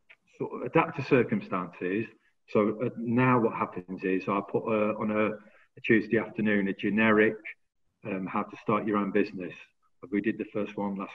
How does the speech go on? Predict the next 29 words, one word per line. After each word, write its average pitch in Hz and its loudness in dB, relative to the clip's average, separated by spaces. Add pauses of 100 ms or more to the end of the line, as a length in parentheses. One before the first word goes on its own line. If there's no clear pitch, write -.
week. 90 -4
So 90 -6
it's - -10
a 135 -14
PowerPoint 107 -4
presentation. 98 -6 (360)
It 101 -6
looks 131 -4
at 117 -4
the 117 -2
application 98 -6
process, 98 -6 (680)
um, 98 -6
how 107 -4
to 101 -10
market, 101 0
how 98 -8
to 104 -8
look 95 -10
at 107 -4
finances 98 -8
and 90 -8
that. 87 -8
So 107 -2
anybody 107 0
can 107 -6
jump 107 -4
on 98 -6
that 98 -6